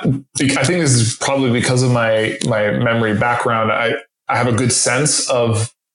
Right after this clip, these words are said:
how to organize what I need to s-, to review and not. Um, but, uh, you know, the,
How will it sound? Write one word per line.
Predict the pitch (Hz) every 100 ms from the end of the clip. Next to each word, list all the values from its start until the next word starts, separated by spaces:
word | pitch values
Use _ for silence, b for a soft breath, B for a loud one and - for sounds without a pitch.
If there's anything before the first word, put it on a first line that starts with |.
| -
how | - 120
to | 117
organize | 117 110 120 117 117 - - -
what | 117 120 113
I |
need | 113 107
to | 110
s-, | - -
to | - 117
review | 110 104 110 117 117 113 104 -
and | 113 104
not. | 101 139 - - B B B
Um, | - 113 107 107 107 -
but, | 127 113 110
uh, | 113 113
you | 135
know, | 110 101
the, | 120 - 196